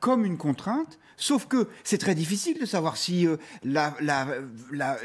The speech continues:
fille ou la femme qui porte le voile est ou non sous la contrainte, parce qu'évidemment, quand on va lui poser la question, elle ne le dira pas. Du coup, elle dit, « Ben, pas pour les fillettes ». À, jusqu'à quel âge on est une fillette, je ne sais pas. Enfin,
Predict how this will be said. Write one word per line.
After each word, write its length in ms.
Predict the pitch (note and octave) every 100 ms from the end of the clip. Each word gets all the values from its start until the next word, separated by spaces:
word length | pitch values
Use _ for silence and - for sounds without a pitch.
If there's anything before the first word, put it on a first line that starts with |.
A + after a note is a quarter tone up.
| B2+
fille 480 | - - E3 D#3+ D#3
ou 80 |
la 100 | C#3+
femme 260 | D3 F3+ E3
qui 140 | -
porte 260 | D3+ D#3+ -
le 40 | D#3
voile 200 | E3 D#3
est 60 |
ou 200 | D3 G3
non 200 | F#3 G3 C#3+ - - -
sous 200 | - E3
la 120 | D3+
contrainte, 500 | - D#3 - D3 C3
parce 140 | G#2
qu'évidemment, 340 | - A#2+ C#3+ G3+
quand 180 | D#3 C#3
on 40 |
va 100 | B2
lui 80 | A#2
poser 220 | C3 A#2
la 80 | A2+
question, 280 | C3 - F3
elle 100 | C3
ne 40 |
le 20 |
dira 260 | A#2 B2+ C3
pas. 200 | G3+ A#3+ - D3+ -
Du 80 | D#3
coup, 120 | G#3+
elle 120 | F#3
dit, « 180 | D#3+ A#3+
Ben, 180 | G#3 F3+ - -
pas 100 | G#3
pour 220 | G#3+ F#3+
les 80 | F#3
fillettes ». 600 | F#3 F3 G#3 C4 - - - - _ _ -
À, 40 | B2 -
jusqu'à 280 | A2 - D#3+
quel 160 | E3+
âge 100 | E3
on 60 | D3+
est 140 | D3+
une 100 | D3+
fillette, 320 | C#3 E3 D#3+ C#3+
je 80 |
ne 60 | D3
sais 100 | F3+
pas. 320 | E3+ E3 A3
Enfin, 200 | G#3+ D3+